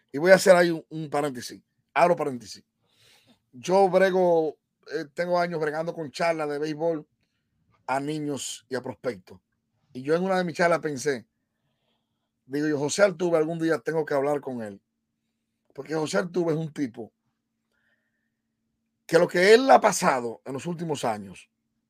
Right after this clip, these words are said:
si otros jugadores estuvieran en sus, en sus zapatos, bueno, que sean del mismo tamaño,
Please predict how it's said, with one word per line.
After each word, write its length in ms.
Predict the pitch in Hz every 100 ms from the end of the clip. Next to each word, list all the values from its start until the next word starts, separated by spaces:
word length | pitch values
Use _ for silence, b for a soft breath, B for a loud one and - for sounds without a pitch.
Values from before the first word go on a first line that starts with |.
| _ _ _ - _ _ _ _
si 280 | - - 151
otros 280 | 208 247 214
jugadores 640 | 214 180 190 160 127 - _ _ _ _ _ _ _
estuvieran 580 | - - 151 143 175 196
en 80 | 175
sus, 360 | 151 143 - _ _ -
en 100 | 143
sus 160 | 147
zapatos, 640 | 139 131 165 135 95 - _ _ _ _ _ _ _
bueno, 180 | 147 165
que 60 | 143
sean 140 | 147
del 100 | 170
mismo 140 | 165
tamaño, 420 | 156 147 131 110